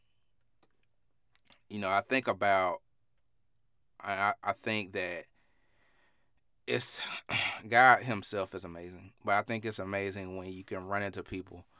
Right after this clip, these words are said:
at just the right time, and those people can cause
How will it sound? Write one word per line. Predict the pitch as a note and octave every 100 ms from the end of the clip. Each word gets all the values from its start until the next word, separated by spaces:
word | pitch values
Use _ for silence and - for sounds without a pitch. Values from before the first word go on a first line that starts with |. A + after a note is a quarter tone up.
| _ _ _ _ _ -
at | F#2+
just | - - F#3+ G3+ -
the | -
right | C#3+ B2+ B2+ A#2
time, | - F2 F2 - - _ _ _ -
and | G#2+ G2+ F#2+ F#2+ F#2+ F#2 _ _ _ _ _ _ _ _ _ _ _
those | G2 A2 A2+ G#2+
people | A#2+ G#2+ G2
can | - G2+ F#2+ A2 _ _ _ _ _
cause | - - G#2+ A2 G#2+ G2+ -